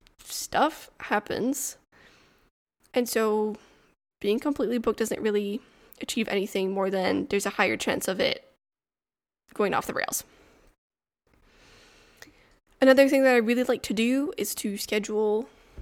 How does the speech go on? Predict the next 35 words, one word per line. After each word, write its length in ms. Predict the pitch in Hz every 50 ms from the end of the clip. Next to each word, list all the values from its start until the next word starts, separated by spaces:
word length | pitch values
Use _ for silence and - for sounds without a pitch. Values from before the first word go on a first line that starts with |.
| - - - - - - - _ _ - -
chaos 520 | - - - 262 269 - - 170 - - -
time. 400 | - - - - - - - 285
So 140 | - -
chaos 460 | - - - 277 330 339 320 320 - -
time 420 | - 285 220 220 202 208 214 -
is 100 | - 226
a 60 | 208
block 300 | 196 - 214 208 226 -
of 100 | 269 -
time 300 | - - 208 208 208 208
for 480 | - - 202 190 190 190 196 196 202 - - - - - - - - -
last 340 | - 220 233 190 214 - -
minute 240 | 226 226 220 - -
things 380 | - 220 214 214 220 - -
that 320 | - 208 196 196 - - -
come 260 | - - 208 208 - - -
up, 240 | - - - -
things 280 | - - 226 208 208 208
that 160 | - 214 208
I 60 | 220
hadn't 340 | 214 277 - - 403 523 494 -
really 160 | - 370 370 180
accounted 440 | 170 - - 262 233 247 254 247
for, 260 | - - 240 226 226 220
but 80 | 220
that 140 | 208 208 226
need 180 | 262 269 285 -
to 80 | 320
be 160 | 311 294 294
handled 540 | 285 - - - 208 196 208 196 196 202 196
and 160 | 196 196 214
taken 320 | - - - - - 202 208
care 260 | - - 233 - -
of. 280 | - - 285 - - _ _ _ _ _ _ _ _ _ _ _ _ _ _ _ _ _ _ _ _ _ _ _ _ _ _ _ _ _ _ _ _ _ _ _ _ _ _ _ _ _ _ - _ - -
And 500 | 262 254 247 240 240 240 254 269 226